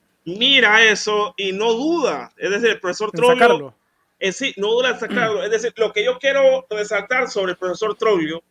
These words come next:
Speaker 1: va, que tiene un equipo limitado, eh, a lo, a lo que es estar, a lo que es estar en Argentina, primera división y otros jugadores,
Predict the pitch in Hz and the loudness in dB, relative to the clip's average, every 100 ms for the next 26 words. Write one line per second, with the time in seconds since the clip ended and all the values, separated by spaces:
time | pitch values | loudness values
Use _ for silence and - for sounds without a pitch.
0 | _ _ _ _ _ - 185 214 190 - | _ _ _ _ _ 0 2 2 0 -8
1 | _ - 156 - 220 262 254 226 - 247 | _ -4 -4 0 -2 2 2 0 -2 -4
2 | 190 175 165 180 170 - 240 220 185 175 | -2 -2 0 0 -2 2 4 4 2 4
3 | 190 185 170 - 180 175 170 165 - 170 | 4 4 2 0 0 2 -2 -2 -2 0
4 | 165 - 196 208 190 220 220 214 160 - | 0 0 -4 -4 0 4 4 4 0 -2
5 | 135 170 165 165 208 190 185 220 214 202 | 0 -2 -2 -4 -4 -4 -4 -2 0 0
6 | 170 160 - 202 220 202 185 170 160 165 | -2 -8 -2 2 2 2 2 0 -2 2
7 | 190 175 156 190 202 180 180 196 196 190 | 2 2 0 0 0 0 -2 0 2 4
8 | 165 160 185 | 4 2 -4